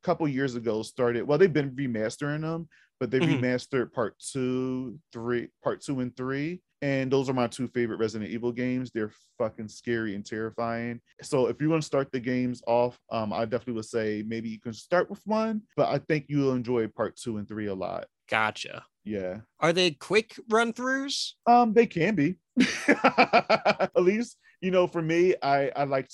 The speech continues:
Speaker 1: to stretch my games out. Like, I like to make them last a little bit longer. So I take breaks, and it seems like it's months of me, even though I can probably get through the games maybe, like,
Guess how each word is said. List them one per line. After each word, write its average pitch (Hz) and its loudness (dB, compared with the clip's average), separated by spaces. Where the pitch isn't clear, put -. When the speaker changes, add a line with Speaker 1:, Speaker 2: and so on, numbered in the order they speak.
Speaker 1:
to 127 -2
stretch - -2
my 117 2
games 117 -4
out. 107 -2
Like, 117 -6
I 110 0
like 120 2
to - -6
make 117 -2
them 113 -4
last 110 -2
a - -6
little 117 -2
bit 117 -4
longer. 113 -2
So 117 -2
I 104 0
take - -6
breaks, 113 -4
and 113 -6
it 113 -6
seems 120 -6
like 113 -2
it's 107 -8
months 117 -4
of 131 4
me, 139 4
even 139 4
though 131 6
I 123 6
can - -4
probably 127 2
get 120 -4
through 117 0
the 135 0
games 117 -2
maybe, 117 -2
like, 107 -4